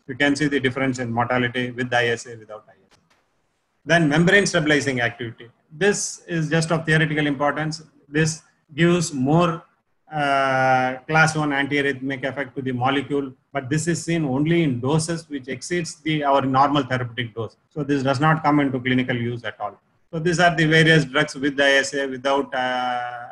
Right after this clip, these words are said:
I S A, with M S A, and without M S A. Now one also needs to need, uh, know the route of elimination.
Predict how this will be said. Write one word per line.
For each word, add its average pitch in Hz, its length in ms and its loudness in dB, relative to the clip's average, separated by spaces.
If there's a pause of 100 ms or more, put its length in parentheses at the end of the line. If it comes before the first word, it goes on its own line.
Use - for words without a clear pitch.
I 127 120 -6
S 127 160 -8
A, 135 100 -8
with 127 220 -6
M 123 160 0
S 120 180 -4
A, 123 120 -8
and 131 200 -14
without 117 300 -12
M 107 180 -20
S - 140 -20
A. - 760 -20
Now 170 220 4
one 175 220 2
also 185 360 4
needs 190 280 2
to 180 180 -2
need, 165 440 2 (240)
uh, 160 60 -8
know 170 200 0
the 160 120 2
route 156 300 0
of 165 160 2
elimination. 131 600 -4